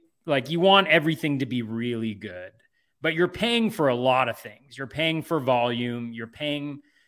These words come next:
you know, volume just in terms of innings and, like, the impact that his ratios have.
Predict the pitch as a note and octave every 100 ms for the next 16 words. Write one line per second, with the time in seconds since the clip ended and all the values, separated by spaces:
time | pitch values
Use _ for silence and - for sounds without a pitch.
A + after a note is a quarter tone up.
0 | _ D#3 C3+ A#2 A2+ B2+ A2+ E3 E3+ E3+
1 | D#3 C3 D#3 C#3 D3+ B2+ A2+ D3 C3+ A#2
2 | A2 G#2 A#2 A2 A2 A#2+ B2+ B2 B2+ B2
3 | A#2 A2+ A2 B2 G#2+ A2+ A2 A2 G2+ -
4 | A2+ B2 C#3